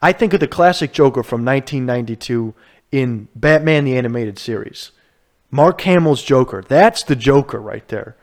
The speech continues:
The Joker who is all happy-go-lucky. He's all jokey.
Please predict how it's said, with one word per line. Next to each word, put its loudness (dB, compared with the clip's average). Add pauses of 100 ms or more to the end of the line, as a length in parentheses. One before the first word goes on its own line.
(760)
The 0
Joker 2
who 0
is 0
all 4
happy-go-lucky. 0
He's -6
all 4
jokey. -2